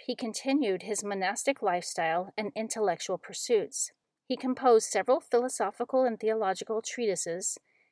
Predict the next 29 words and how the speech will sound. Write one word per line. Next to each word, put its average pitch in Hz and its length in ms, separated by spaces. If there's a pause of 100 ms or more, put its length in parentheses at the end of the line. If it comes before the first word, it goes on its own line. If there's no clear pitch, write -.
(140)
as 208 160
well 240 200
as 277 140
a 247 60
series 180 420
of 170 140
beautiful 285 360
prayers 220 420
and 208 100
meditations, 180 880 (360)
which - 240
led 277 220
him 220 200
to 202 120
be 202 100
proclaimed 190 720
a 190 100
doctor 180 400
of 285 100
the 339 100
church - 580
by 180 120
Pope - 380
Clement 285 540
the 247 80
eleventh 185 540
in 214 120
seventeen 190 600
twenty. 175 560